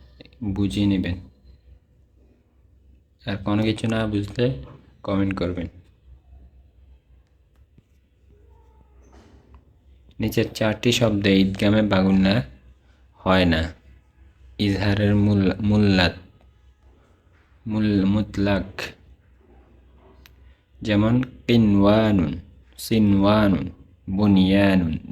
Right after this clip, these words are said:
জুনি-, দুনিয়া। এগুলাতে ঈদগামে বাগুন্না হয় না। এগুলাতে ঈদগামে বাগুন্না হয় না।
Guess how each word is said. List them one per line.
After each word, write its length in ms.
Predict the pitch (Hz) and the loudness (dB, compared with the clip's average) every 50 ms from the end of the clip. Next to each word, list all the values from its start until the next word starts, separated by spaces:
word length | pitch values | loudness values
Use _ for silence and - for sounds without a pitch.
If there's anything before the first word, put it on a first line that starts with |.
| 90 | -8
জুনি-, 460 | 92 98 104 101 101 98 95 87 - - - | -6 -4 -2 0 0 2 2 0 -2 -4 -6
দুনিয়া। 640 | 95 95 98 110 110 107 101 92 87 85 80 - - - - _ - - _ _ - _ _ _ _ _ _ _ - | -8 -2 2 2 4 4 4 2 2 0 0 -2 -4 -10 -14 _ -20 -20 _ _ -20 _ _ _ _ _ _ _ -8
এগুলাতে 460 | 101 98 104 107 110 107 - 117 107 | -4 0 2 2 2 2 4 2 2
ঈদগামে 460 | 95 101 101 98 104 107 104 107 107 | 2 0 -2 0 2 2 4 4 2
বাগুন্না 680 | 101 107 101 98 95 95 95 95 98 104 123 151 147 - - - - _ | 2 2 2 2 2 2 0 0 2 2 0 0 -2 -6 -14 -20 -20 _
হয় 240 | - 104 95 87 82 | -4 -2 0 0 0
না। 180 | 78 82 - - - - - _ - - - _ _ _ _ _ _ _ _ _ _ _ _ _ _ _ _ _ _ _ - - - _ _ _ - - - - - _ _ _ _ _ _ _ _ _ _ _ _ _ _ _ _ - _ - _ _ - - - _ _ _ _ - - _ - - _ - - - - _ _ - - _ _ _ _ _ _ _ - | -2 -4 -6 -10 -12 -20 -20 _ -20 -20 -20 _ _ _ _ _ _ _ _ _ _ _ _ _ _ _ _ _ _ _ -20 -20 -20 _ _ _ -20 -20 -20 -20 -20 _ _ _ _ _ _ _ _ _ _ _ _ _ _ _ _ -20 _ -20 _ _ -20 -20 -20 _ _ _ _ -20 -20 _ -20 -20 _ -20 -20 -20 -20 _ _ -20 -20 _ _ _ _ _ _ _ -8
এগুলাতে 420 | 104 101 104 107 107 107 - 120 | -4 -2 0 -2 -2 0 0 -2
ঈদগামে 340 | 104 101 104 107 107 107 104 | 0 0 -2 -2 -2 -2 -2
বাগুন্না 440 | 104 107 101 101 95 92 92 95 95 | -2 -2 -2 -2 -2 -2 -2 -2 -4
হয় 180 | 95 95 90 | -4 -6 -6
না। 120 | 90 90 | -6 -6